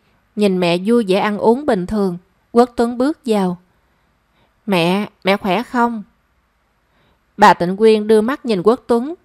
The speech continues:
gương mặt đầy đặn của anh hơi hớp vào, bà bỗng đau lòng hơn là giận anh. "Con đó hả Tuấn? Sao con không lo chuyện công ty đi? Ở đây mẹ có Hà Anh rồi." "Mẹ ăn uống gì chưa?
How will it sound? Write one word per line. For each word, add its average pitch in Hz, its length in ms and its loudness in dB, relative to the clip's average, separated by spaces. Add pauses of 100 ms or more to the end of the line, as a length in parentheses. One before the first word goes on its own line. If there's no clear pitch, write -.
(320)
gương 233 260 4
mặt 202 180 -2
đầy 190 200 -2
đặn 170 240 -4
của 226 120 -2
anh 220 240 -2
hơi 226 180 0
hớp 247 320 -4
vào, 202 320 -4 (420)
bà 202 160 6
bỗng 170 240 0
đau 233 200 0
lòng 190 280 -2
hơn 220 260 -2
là 202 100 -2
giận 170 320 -2
anh. 226 240 -8 (1300)
"Con 208 260 8
đó 226 80 2
hả 233 200 -2
Tuấn? 262 380 -4 (680)
Sao 220 220 4
con 220 200 0
không 226 220 -2
lo 226 200 2
chuyện 180 240 -4
công 226 200 -4
ty 226 220 -2
đi? 233 280 -2 (320)
Ở 185 140 4
đây 214 240 -2
mẹ 190 200 -2
có 247 100 -6
Hà 254 200 -4
Anh 220 260 -4
rồi." 196 280 0 (1700)
"Mẹ 180 180 0
ăn 214 240 -2
uống 262 300 0
gì 196 120 0
chưa? 226 400 0